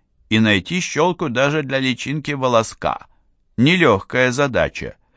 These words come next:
Я знаю только одно слабое место в гнезде каменщицы, да и то лишь в некоторых из них. Это там, где свод гнезда соприкасается с камнем.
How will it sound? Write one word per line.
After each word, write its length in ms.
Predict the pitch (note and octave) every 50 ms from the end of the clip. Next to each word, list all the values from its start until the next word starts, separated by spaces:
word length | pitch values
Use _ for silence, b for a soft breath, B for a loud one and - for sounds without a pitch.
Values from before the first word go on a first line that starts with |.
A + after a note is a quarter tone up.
| B B B B B B
Я 200 | B G#2 B2+ C#3+
знаю 300 | C3+ C3 D3 D3 C#3+ C#3
только 520 | C3 - D3 C#3+ C#3 B2 - C#3+ C3+ A2+ B2
одно 320 | B2+ A2+ G#2 A2+ A2+ G#2
слабое 500 | - - F#2 G2 G2 F2+ F2+ F2+ F2+ F2
место 440 | F2+ F#2+ F#2+ F#2 E2 - - F#2+ F#2
в 80 | E2+ E2
гнезде 420 | F2 F#2 F2+ E2+ D#2+ E2 F2 E2
каменщицы, 760 | - - D#2 D2+ D#2 E2+ F#2+ G2+ F#2+ - C#3 B2+ - C3+ B2
да 120 | G#2+ A2 A#2
и 100 | A2+ G#2+
то 220 | - - G#2 G#2 G#2+
лишь 320 | G2+ G#2 G#2+ F#2+ - - -
в 100 | - F#2+
некоторых 680 | G2+ G2 F#2 F2 - F#2+ E2+ - G2+ F#2+ G2 G2+ F#2+ -
из 160 | A2 F#2+ F2
них. 320 | F#2 F#2+ - - - - _ _ _ _ _ _ _ _ _ _ _ _
Это 280 | - E3 F3 - F3+ E3+
там, 320 | - - F3 F#3 F3+ D#3+
где 240 | C3+ B2+ C3 C#3+ -
свод 380 | - - - B2+ C#3+ D3+ C#3 G#2+
гнезда 520 | F#2+ A2+ A#2 A#2 A2+ G2+ - - C#3+ C#3
соприкасается 1000 | - - G#2+ G2+ A2 G#2 - A2 G2+ F2+ - G#2+ G2+ G#2 G2+ F#2+ E2+ - - F#2+
с 100 | E2+ -
камнем. 560 | - - E2 D2 D2 D2 D#2+ F2 G2 A2+ B2